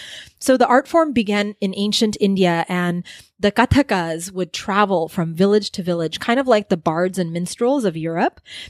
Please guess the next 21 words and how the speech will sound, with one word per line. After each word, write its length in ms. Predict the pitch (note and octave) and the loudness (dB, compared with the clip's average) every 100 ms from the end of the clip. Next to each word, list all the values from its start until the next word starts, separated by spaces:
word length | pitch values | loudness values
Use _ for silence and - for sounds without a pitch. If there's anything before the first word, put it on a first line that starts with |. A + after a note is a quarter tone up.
| _ _ | _ _
And 180 | A3 G#3+ | -4 2
they 100 | G#3 | 4
would 220 | G3+ G3+ | 4 2
tell 240 | - B3+ C4+ | 0 0 0
the 100 | A#3+ | -2
stories 600 | - G#3+ A3 D3+ - - _ _ _ _ _ _ - | -8 -8 -8 -10 -14 -20 _ _ _ _ _ _ -4
of 160 | G#3 D3+ | 0 2
the 100 | F3+ | 2
great 360 | E3+ F#3 F#3 | 2 2 2
Hindu 360 | - G3+ G3 G3 | 0 -4 -2 -4
gods 320 | F3 D#3 E3+ | -8 -10 -10
and 120 | E3+ | -10
goddesses. 560 | D#3 D#3+ D#3+ - B2 - _ _ | -8 -8 -8 -10 -12 -16 _ _
So 420 | - A3 G3+ G3+ - - - | 2 4 6 2 -2 -18 0
it 80 | A#3+ | 2
was 180 | A#3+ A#3+ | 4 4
a 80 | A#3+ | 2
form 480 | - C#4 D4 G#3+ | 2 4 4 2
of 420 | F#3+ G#3 G3 F#3 G3 - | 0 2 2 0 -6 -6
retaining 560 | F3 F#3+ - G#3+ G3+ | -4 -2 0 0 0
history, 880 | F#3 F#3 C4 - B3 A#3+ A3+ A3 A3 | 0 0 0 -2 -4 -2 0 0 -2